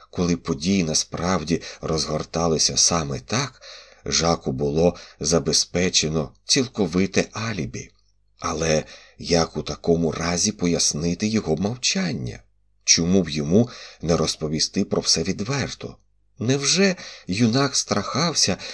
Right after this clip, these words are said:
що Марта Добрей почує про його колишнє захоплення? Таке пояснення не задовольнило мене, і я відчув, що заперечно хитаю головою. То було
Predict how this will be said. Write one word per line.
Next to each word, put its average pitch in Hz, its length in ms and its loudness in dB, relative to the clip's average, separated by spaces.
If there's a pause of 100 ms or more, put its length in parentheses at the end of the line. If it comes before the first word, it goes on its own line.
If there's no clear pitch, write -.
що - 220 2
Марта 95 380 2
Добрей 80 480 2
почує 85 560 0
про 78 220 -4
його 76 260 0
колишнє 76 640 -2 (360)
захоплення? 73 920 -4 (300)
Таке - 280 -4
пояснення 92 800 0 (460)
не 147 300 0 (180)
задовольнило 117 1040 2
мене, 69 460 -8 (340)
і 104 120 2
я 87 180 4
відчув, 143 520 2 (280)
що - 200 0
заперечно 87 800 0
хитаю 71 580 -6
головою. 73 720 -2 (600)
То 82 140 0
було 78 340 4